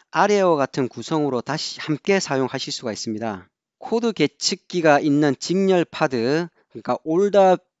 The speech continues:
계측과 병렬로 사용하실 수가 있고, 코드 계측이 없는 직렬 파드, 즉 브이엑스 천 장비와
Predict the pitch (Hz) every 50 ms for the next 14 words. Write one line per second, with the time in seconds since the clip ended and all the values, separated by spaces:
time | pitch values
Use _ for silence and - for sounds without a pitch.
0 | _ _ _ _ _ _ - 135 - - - 143 - - 156 147 139 - - 117
1 | 120 135 147 156 160 165 160 147 - - 127 131 131 123 135 - - 160 - -
2 | 143 131 113 110 - - 143 127 104 - _ _ _ - _ _ _ - - 226
3 | 240 226 240 240 226 214 - _ - 123 - - - 185 170 170 165 127 135 147
4 | 156 151 135 120 104 - _ - - 180 185 190 180 - - 156 127 123 104 98
5 | - _ _ - - 180 - _ _ - 147 175 196 196 - - - - 226 233
6 | 220 175 170 156 147 131 143 143 139 135 139 151 170 180 175 165